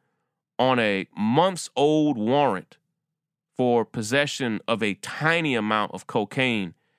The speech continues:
and his bond was set at fifteen hundred dollars, but he could have been released for a hundred and fifty dollars.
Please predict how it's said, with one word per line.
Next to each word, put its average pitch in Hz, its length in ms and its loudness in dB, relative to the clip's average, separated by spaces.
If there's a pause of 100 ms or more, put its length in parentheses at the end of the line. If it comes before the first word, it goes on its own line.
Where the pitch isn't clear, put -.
(280)
and 117 140 0
his 117 160 -2
bond 156 400 2
was 120 180 -2
set 185 220 0
at 135 100 -2
fifteen 123 360 0
hundred 110 180 0
dollars, 120 560 0 (600)
but 123 420 2
he 156 220 -2
could 196 260 0
have 143 180 0
been 143 200 2
released 127 720 0 (280)
for 113 160 4
a 98 40 -2
hundred 127 280 0
and 107 140 -4
fifty 104 280 -4
dollars. 76 560 -8